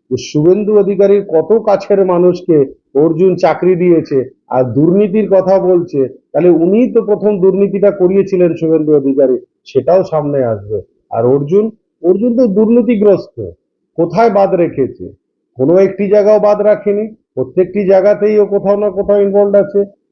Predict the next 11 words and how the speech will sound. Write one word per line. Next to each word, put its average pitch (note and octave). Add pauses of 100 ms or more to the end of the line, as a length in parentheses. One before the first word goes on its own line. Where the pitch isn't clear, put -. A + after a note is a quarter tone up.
ও, F3 (500)
আমি C3+
যে D3+
কথাগুলো F3+
বলেছিলাম D3+
ওর C3+
টিকিট D#3 (300)
না B2+
পাওয়ার D3+
আগে A#2+
পর্যন্ত, A#2+